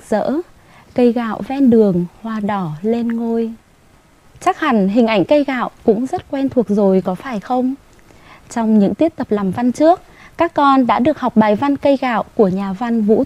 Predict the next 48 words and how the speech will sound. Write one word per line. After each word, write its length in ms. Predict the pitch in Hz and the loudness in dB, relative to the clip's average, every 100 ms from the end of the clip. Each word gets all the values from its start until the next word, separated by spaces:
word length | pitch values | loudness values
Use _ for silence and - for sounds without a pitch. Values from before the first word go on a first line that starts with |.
| - | -2
Tú 100 | 190 | -2
Nam. 380 | 202 233 233 226 - - - - - - - - | -2 -4 -6 -6 -10 -20 -20 -20 -20 -20 -12 0
Dưới 240 | 202 226 | 4 4
ngòi 220 | 285 285 | 2 2
bút 280 | 208 311 - | 4 4 2
của 120 | 262 | -2
nhà 260 | 180 190 190 | -2 -2 -4
văn, 360 | 220 254 254 254 _ - _ - | -4 -2 -2 -6 _ -20 _ 2
cây 160 | 233 | 2
gạo 200 | 226 220 | 2 -2
hiện 240 | 202 226 190 | 2 2 2
ra 240 | 254 254 254 | -4 -4 -2
với 220 | 226 208 | 0 2
vẻ 180 | 285 262 | 2 0
đẹp 200 | 214 208 - | 0 0 2
riêng 260 | 294 294 | 4 4
vô 220 | 285 330 320 | 2 -2 0
cùng 220 | 269 190 | 0 0
khác 260 | - 330 294 | -4 -2 2
biệt. 220 | 233 196 - _ _ - - - - - | 4 2 -6 _ _ -20 -20 -20 -20 -8
Vậy 240 | 196 226 - | 0 0 2
nội 280 | 202 196 | 0 -2
dung 360 | 175 254 240 233 | 2 4 4 4
của 160 | - 196 | 2 2
mỗi 240 | 185 233 | 2 0
đoạn 180 | 302 226 | -2 -6
văn 260 | 277 285 | -2 0
trong 220 | 277 294 269 | 0 0 0
bài 160 | 233 | 0
văn 200 | 208 285 | -2 -2
này 160 | 269 233 | -2 -2
là 200 | 226 220 | -4 -2
gì? 300 | 202 226 233 - _ - - - - | 4 4 4 -2 _ -20 -20 -20 -2
Chúng 240 | 202 185 | 0 4
mình 200 | 254 208 | 4 4
hãy 140 | 185 - | 0 -2
cùng 260 | 254 202 | 0 0
nhau 220 | 220 220 | 0 -2
tìm 260 | 220 226 202 | 2 4 4
hiểu 320 | 202 226 185 - - | 4 2 2 -4 -10
qua 240 | 226 214 | -10 -8
phần 360 | - 214 190 185 | -4 -2 0 -2
nhận 140 | 202 | -4
xét. 320 | - 240 262 320 _ _ _ _ _ _ _ _ _ - _ _ _ _ | -6 -6 -6 -8 _ _ _ _ _ _ _ _ _ -20 _ _ _ _
Với 180 | 233 220 | 2 4
phần 280 | 226 285 208 | 4 0 2
nhận 160 | 214 - | 2 0
xét, 280 | - 311 | -2 -4